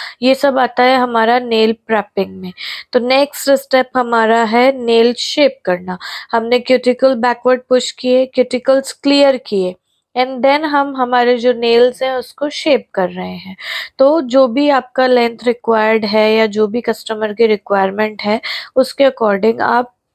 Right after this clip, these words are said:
नेल शेप करेंगे। आप लोगों ने काफ़ी बार मुझे कमेंट किया है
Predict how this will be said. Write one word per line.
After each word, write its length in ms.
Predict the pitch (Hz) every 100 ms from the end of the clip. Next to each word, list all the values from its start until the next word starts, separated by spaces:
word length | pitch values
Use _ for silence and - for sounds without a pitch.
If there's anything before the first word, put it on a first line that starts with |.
| -
नेल 340 | 226 226 262
शेप 460 | 294 - 294 247 -
करेंगे। 500 | 185 180 180 190 196 - - - - _ _ _ _ _ -
आप 180 | 254 269
लोगों 220 | 294 285
ने 120 | 285 302
काफ़ी 400 | 285 220 - 269
बार 220 | 247 254
मुझे 240 | 254 226 247
कमेंट 460 | 247 202 220 220 -
किया 240 | 214 196
है 300 | 190 196 226